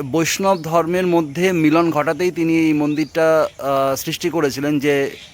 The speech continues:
শিব আর বিষ্ণুর মধ্যে কোনো যে, কোনো যে পার্থক্য নেই, সেটা তিনি বোঝাতেই এরকম একটা মন্দির বানিয়েছিলেন। এবং শেষ জীবনে তিনি এইখানেই, এই জায়গাতেই তিনি ছিলেন এবং এখানে তার, আহ,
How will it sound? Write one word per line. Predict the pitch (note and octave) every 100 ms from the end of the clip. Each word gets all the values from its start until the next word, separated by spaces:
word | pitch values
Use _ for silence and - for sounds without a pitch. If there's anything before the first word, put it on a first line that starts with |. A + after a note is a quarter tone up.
| - -
শিব | - F#3 F#3
আর | F#3
বিষ্ণুর | D#3+ D#3 - F3
মধ্যে | F3 E3
কোনো | E3 F3
যে, | D#3+
কোনো | E3+ E3
যে | E3
পার্থক্য | D#3+ C#3+ - E3+ -
নেই, | E3+ D3 A3 - - - - - - - - - - - - - - -
সেটা | - - D#3+
তিনি | E3 F#3
বোঝাতেই | D3 D3+ F3 G3 G3+ F#3+
এরকম | E3+ D#3+
একটা | E3+ F3
মন্দির | D#3+ D#3 E3
বানিয়েছিলেন। | D3+ D3 C#3+ C#3 C3 G3+ - - - - - - - -
এবং | - D3 D3+ D3+
শেষ | C#3 E3 E3+ D#3
জীবনে | F3 F#3+ F#3+
তিনি | F#3 F#3
এইখানেই, | F3 E3+ - F#3 G3+ G3+ - - - - - - - - - -
এই | E3 F3+
জায়গাতেই | F#3 F3+ G3
তিনি | F#3 G3 F#3
ছিলেন | - E3+ F#3+ G#3 - - - - - - -
এবং | D#3 E3 D#3+
এখানে | - F3+ F#3
তার, | F3+ F3+ F#3
আহ, | - - C3 C#3 C#3 C#3 C3+ C3